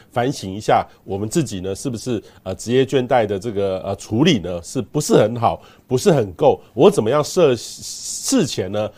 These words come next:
帮很多的同事先想好这样的一个问题。不过说真的，有时候想的再多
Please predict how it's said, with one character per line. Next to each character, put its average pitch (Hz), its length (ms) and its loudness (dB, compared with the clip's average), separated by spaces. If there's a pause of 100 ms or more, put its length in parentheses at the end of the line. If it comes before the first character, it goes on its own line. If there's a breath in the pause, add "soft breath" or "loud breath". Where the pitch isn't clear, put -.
(160 soft breath)
帮 156 160 4
很 110 140 -2
多 127 120 0
的 120 120 2
同 104 200 -6
事 123 140 -8
先 127 160 -4
想 92 240 -6
好 92 160 -6
这 117 80 -8
样 113 100 0
的 104 80 -2
一 95 60 -4
个 95 100 -4
问 104 240 -4
题。 82 160 -14 (260 soft breath)
不 160 80 4
过 180 100 8
说 175 180 6
真 165 140 4
的， 143 100 6
有 110 100 2
时 110 140 -2
候 120 300 4
想 110 200 0
的 120 80 -2
再 143 160 6
多 127 300 2